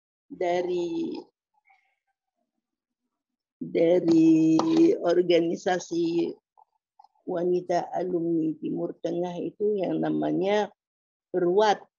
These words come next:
Saya mengucapkan terima kasih atas diselenggarakan halaqah atau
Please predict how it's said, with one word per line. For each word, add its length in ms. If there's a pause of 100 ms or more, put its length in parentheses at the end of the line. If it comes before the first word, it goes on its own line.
(800)
Saya 560
mengucapkan 720
terima 400
kasih 480 (960)
atas 600 (880)
diselenggarakan 1200 (720)
halaqah 480 (440)
atau 280